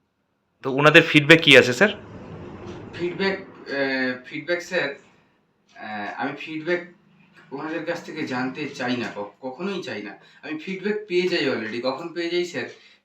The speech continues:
Speaker 2: ঠিক কিছুদিন পরেই ফোন আসে, "স্যার, আরেকটা লাগবে ওই জিনিসটা। স্যার, আর দুটো লাগবে। স্যার, চারটে ফেসিও বার আরও লাগবে, কারণ অর্ডার এসেছে চারটে।"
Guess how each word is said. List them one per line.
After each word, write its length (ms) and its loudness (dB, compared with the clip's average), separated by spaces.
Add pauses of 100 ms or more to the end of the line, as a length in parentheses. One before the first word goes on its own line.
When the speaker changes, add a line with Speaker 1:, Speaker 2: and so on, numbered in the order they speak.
Speaker 2:
ঠিক 360 -12 (1600)
কিছুদিন 440 -12
পরেই 280 -4
ফোন 240 -6
আসে, 200 -8
"স্যার, 340 -10
আরেকটা 420 -4
লাগবে 320 -8
ওই 160 -16
জিনিসটা। 380 -20 (500)
স্যার, 240 -12
আর 360 -2
দুটো 240 -10
লাগবে। 460 -10 (640)
স্যার, 260 -8
চারটে 380 -6
ফেসিও 400 -8
বার 220 -2
আরও 280 0
লাগবে, 420 -4
কারণ 320 -6 (100)
অর্ডার 320 0
এসেছে 560 -8
চারটে।" 440 -18